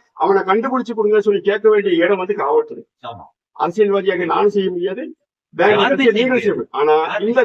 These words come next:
Speaker 1: அஹ், நபர்கள் நாங்க ஆறு மாசமா தேடுறோம். யார் சார் இவங்களுக்கு தேடுற அதிகாரம் கொடுத்தது?
Speaker 2: ம்.
Speaker 1: ஆறு மாசமா நாங்க தேடுறோம்.
Speaker 2: ம்.
Speaker 1: இந்த போட்டோல இருக்கவங்க வந்து கடன் வாங்கிட்டு மோசடி பண்ணி போயிட்டான்.
Speaker 2: ம்.
Speaker 1: ஒருவேளை அவன் அந்த கடன் வாங்கி அழிஞ்சு போயிட்டு திருப்பி எந்திரிச்சு அவன் நல்லா வரான்னு வச்சுக்க சமுதாயத்துக்கு,
Speaker 2: ம்.
Speaker 1: அவனை பாக்குறவங்களுக்கு அந்த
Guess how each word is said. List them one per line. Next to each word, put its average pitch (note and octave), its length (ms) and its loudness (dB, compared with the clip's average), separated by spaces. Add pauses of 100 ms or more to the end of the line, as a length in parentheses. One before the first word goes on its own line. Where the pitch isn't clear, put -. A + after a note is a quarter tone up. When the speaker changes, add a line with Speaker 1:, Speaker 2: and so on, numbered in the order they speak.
Speaker 1:
அஹ், F#3 340 -4
நபர்கள் F3+ 480 2 (320)
நாங்க F3+ 280 0
ஆறு G3+ 220 2
மாசமா G3+ 300 -2
தேடுறோம். E3 540 0 (440)
யார் - 220 -2
சார் F3+ 200 -2
இவங்களுக்கு D3+ 360 -4
தேடுற D#3+ 280 -4
அதிகாரம் C#3 360 -4
கொடுத்தது? - 280 -14 (260)
Speaker 2:
ம். F#2 180 -18 (240)
Speaker 1:
ஆறு F3+ 300 -2
மாசமா F3+ 320 -4
நாங்க D#3 200 0
தேடுறோம். C3 460 -2 (100)
Speaker 2:
ம். - 140 -18
Speaker 1:
இந்த F3 340 0
போட்டோல G3 360 0
இருக்கவங்க E3 260 0
வந்து D#3+ 200 -4
கடன் F3+ 300 -2
வாங்கிட்டு E3+ 240 -2
மோசடி F3 360 -2
பண்ணி D#3 180 -6
போயிட்டான். C#3 420 -2 (100)
Speaker 2:
ம். F#2+ 220 -20 (380)
Speaker 1:
ஒருவேளை G#3 280 4
அவன் A3+ 120 2
அந்த F#3 140 -2
கடன் G#3+ 260 0
வாங்கி G3+ 260 0
அழிஞ்சு G#3 300 0
போயிட்டு G3+ 240 0
திருப்பி G#3+ 260 -6
எந்திரிச்சு G#3 320 2
அவன் F#3+ 120 0
நல்லா G3 240 2
வரான்னு F#3+ 300 0
வச்சுக்க E3+ 240 -6
சமுதாயத்துக்கு, D3 600 -2
Speaker 2:
ம். F#2+ 100 -20 (120)
Speaker 1:
அவனை G3 280 2
பாக்குறவங்களுக்கு G#3+ 640 2
அந்த G3 260 -2